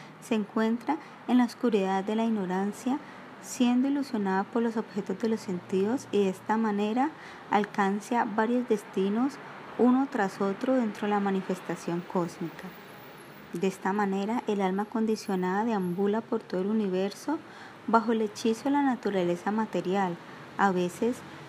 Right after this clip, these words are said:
viviendo en el cielo debido a la predominancia de la modalidad de la bondad, a veces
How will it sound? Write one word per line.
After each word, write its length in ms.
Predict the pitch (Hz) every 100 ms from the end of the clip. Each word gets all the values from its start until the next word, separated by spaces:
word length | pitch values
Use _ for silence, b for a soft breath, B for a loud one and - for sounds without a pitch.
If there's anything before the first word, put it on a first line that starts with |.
| -
viviendo 420 | 233 208 196 202 254
en 100 | 254
el 140 | 190
cielo 540 | - - 190 185 226 269 -
debido 480 | 214 190 202 214
a 80 | 247
la 220 | 262 247 - - - - - - - - - - - -
predominancia 1040 | 240 220 208 202 190 190 190 208 - 240 262
de 120 | 233
la 120 | 220
modalidad 480 | 208 196 185 180 160
de 120 | 196
la 120 | 208
bondad, 440 | 185 170 156 196 165 - - - -
a 120 | 170
veces 440 | 170 180 - 269